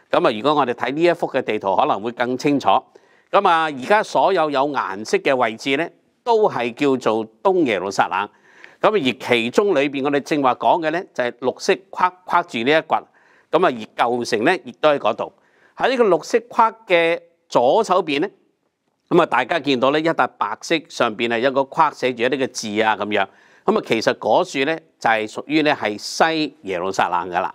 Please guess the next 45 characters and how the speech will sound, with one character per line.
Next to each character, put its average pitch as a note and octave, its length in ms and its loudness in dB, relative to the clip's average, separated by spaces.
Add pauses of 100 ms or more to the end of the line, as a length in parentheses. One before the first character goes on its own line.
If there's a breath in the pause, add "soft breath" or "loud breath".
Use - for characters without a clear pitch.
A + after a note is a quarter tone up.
(440 loud breath)
咁 G3 160 0
啊， D#3+ 120 4
而 D3 60 -2
喺 A#2+ 400 0
呢 G3 120 4
個 E3 100 2
西 - 240 0
耶 A2+ 100 0
路 A#2+ 100 0
撒 C3 160 2
冷 C3 180 0
同 A2+ 140 -6
埋 G2+ 140 -2
東 F#3 280 2
耶 A2 140 -2
路 A2 100 0
撒 C3+ 160 0
冷 A#2 300 0
嘅 B2+ 200 0 (120)
沿 G#2 440 -2
住， - 100 -10 (800 soft breath)
就 D3 100 4
一 G#3 160 2
條 G#2 140 2
綠 G#2+ 280 2
色 E3+ 120 2
嘅 C3 120 2
線， G#2+ 300 -4
我 B2 100 2
哋 A2+ 140 -4
叫 A#2 140 0 (100)
green C#3+ 300 2
line。 B2+ 260 2 (760 soft breath)
嗰 B3+ 80 4
條 A#3+ 100 4
Green A#3+ 260 2
Line A3+ 180 4
嘅 G3 80 0
上 D#3 240 2
邊 G#3+ 200 -4
綠 E3 140 0
色 A3+ 140 0
嘅 G3 100 4
線 D#3 220 -2
呢， F#3+ 160 0